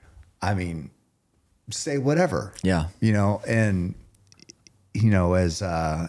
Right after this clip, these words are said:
Speaker 1: you know, I keep talking about, I talked about you guys as young men, but men in general in this day and age, it's a weird time, you know, because, uh,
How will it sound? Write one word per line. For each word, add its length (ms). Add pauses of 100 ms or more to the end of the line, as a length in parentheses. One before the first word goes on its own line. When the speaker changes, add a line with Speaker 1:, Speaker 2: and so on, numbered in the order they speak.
(100)
Speaker 1:
you 80
know, 60
I 40
keep 200
talking 300
about, 400
I 80
talked 240
about 120
you 100
guys 200
as 120
young 200
men, 180
but 180 (760)
men 260
in 120
general 600
in 100
this 180
day 200
and 100
age, 220
it's 140
a 60
weird 320
time, 440 (640)
you 80
know, 100
because, 640 (1120)
uh, 340